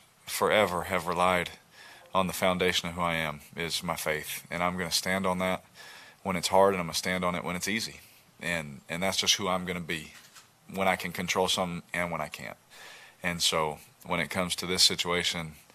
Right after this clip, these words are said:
you know, there's so many things out of our control, but then I do sit back and I think, you know, was there something,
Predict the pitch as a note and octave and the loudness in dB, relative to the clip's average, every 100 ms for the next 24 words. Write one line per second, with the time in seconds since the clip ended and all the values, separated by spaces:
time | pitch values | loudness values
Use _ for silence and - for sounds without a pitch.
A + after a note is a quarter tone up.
0 | - - - - - _ - F2+ E2 - | -20 -20 -20 -20 -20 _ -6 -4 0 0
1 | F#2+ F2 - F2+ E2+ E2 E2+ E2+ E2 E2 | 2 0 0 -2 2 4 6 4 0 -2
2 | - F2+ F#2+ E2+ D2+ F2 E2 D#2+ - - | 0 4 4 2 -4 -4 -4 -8 -10 -4
3 | D#2+ F#2 G2 F#2 D#2 D#2+ F2 E2 D#2 - | -4 -2 0 0 0 0 0 -6 -6 -6
4 | D#2+ D#2+ - - - - - - - - | -6 -6 -14 -16 -20 -20 -20 -20 -20 -18
5 | - - - F2 E2+ E2+ E2 - F#2 E2+ | -16 -16 -6 -4 -2 -2 4 4 4 -2
6 | F#2 E2+ | -4 -4